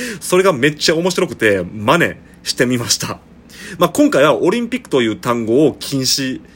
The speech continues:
してトークをしましたが、まあ、あの、この禁止トークシリーズ、あの、これから続けていこうと思うんで、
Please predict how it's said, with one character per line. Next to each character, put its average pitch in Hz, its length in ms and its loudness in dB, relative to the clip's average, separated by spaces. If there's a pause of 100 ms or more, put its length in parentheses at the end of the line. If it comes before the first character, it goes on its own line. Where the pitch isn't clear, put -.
し - 100 -6
て 120 240 2 (240)
ト 156 160 4
ー - 40 -8
ク 107 100 -4
を 101 60 -2
し - 140 -6
ま 107 100 0
し - 40 -6
た 95 120 -6
が、 104 220 0 (140)
ま 131 240 0 (220)
あ、 123 120 -2
あ 123 40 -6
の、 123 340 0 (240)
こ 151 100 0
の 143 60 2
禁 180 240 0
止 175 160 0
ト 196 120 4
ー 185 40 -6
ク - 100 -4
シ 196 100 2
リ 180 80 2
ー 131 40 2
ズ、 98 240 -4
あ 110 100 -4
の、 104 80 -4
こ 147 100 0
れ 147 60 4
か 147 100 2
ら 135 80 4
続 160 200 -8
け 160 80 0
て 151 100 0
い 139 60 0
こ 143 100 -2
う 135 40 2
と 113 80 0
思 107 160 0
う 110 60 -2
ん 101 80 -6
で、 90 200 -2